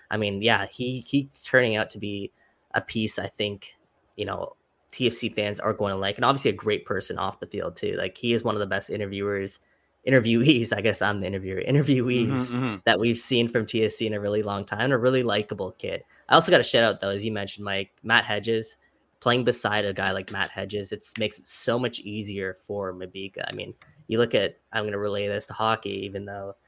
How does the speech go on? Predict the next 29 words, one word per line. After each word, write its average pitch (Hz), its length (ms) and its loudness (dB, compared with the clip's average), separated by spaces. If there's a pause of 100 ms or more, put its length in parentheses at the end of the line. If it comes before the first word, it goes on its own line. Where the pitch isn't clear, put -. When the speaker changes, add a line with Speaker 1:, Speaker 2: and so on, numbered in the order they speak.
(420)
Speaker 1:
our 104 80 0
Leafs 117 300 2
are 101 140 2
out 123 200 4
of 104 140 4
it, 98 240 -2
but 104 260 -2
you 123 80 -4
look 135 160 0
at 120 60 0
a 110 40 2
guy 98 220 0
like 98 220 -6
T 117 140 -4
J 101 120 -2
Brodie 98 400 -4
in 95 60 -6
hockey, 104 520 -8 (480)
you 107 120 -10
play 120 400 2
anybody 110 420 -2
beside 98 480 -4
this 98 220 -8
guy 95 280 -4
and 117 160 -2
he 113 160 -10
makes 98 320 -8
them 95 280 -10
better. 95 300 -10